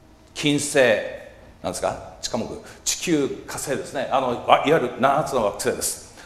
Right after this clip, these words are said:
で、これがですね、あの、太陽の周りをハンドルを回すとですね、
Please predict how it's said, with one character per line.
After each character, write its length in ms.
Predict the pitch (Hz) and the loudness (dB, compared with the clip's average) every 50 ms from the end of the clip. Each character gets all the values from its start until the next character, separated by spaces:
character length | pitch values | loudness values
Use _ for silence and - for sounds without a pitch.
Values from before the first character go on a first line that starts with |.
| - - - | -18 6 6
で、 220 | 175 175 175 - - | 6 6 6 2 2
こ 140 | - 196 208 | 4 8 10
れ 100 | 240 240 | 10 10
が 140 | 226 214 | 10 10
で 100 | 165 127 | 8 8
す 160 | - - - 101 | 4 2 -2 -4
ね、 180 | 95 80 - - - - - - - - - | -6 -6 -8 -10 -14 -18 -20 -20 -20 -20 0
あ 100 | - 135 | 2 2
の、 80 | 135 127 - | 2 2 4
太 140 | - - | 6 6
陽 160 | 196 190 170 143 | 8 8 6 4
の 60 | 127 | 4
周 260 | 120 120 113 113 117 | 4 4 4 4 4
り 40 | 113 | 2
を 100 | 104 - | 2 2
ハ 240 | - - - 165 202 | 0 -4 -2 -2 0
ン 120 | 220 214 | 2 2
ド 80 | 202 202 | 4 4
ル 120 | 202 196 | 6 6
を 120 | 190 185 | 6 6
回 180 | 180 175 170 156 | 4 4 4 2
す 100 | - - | 2 -2
と 100 | 143 104 | -4 -4
で 80 | - - | -4 -6
す 100 | - - | -10 -10
ね、 240 | 87 80 - - | -12 -14 -14 -16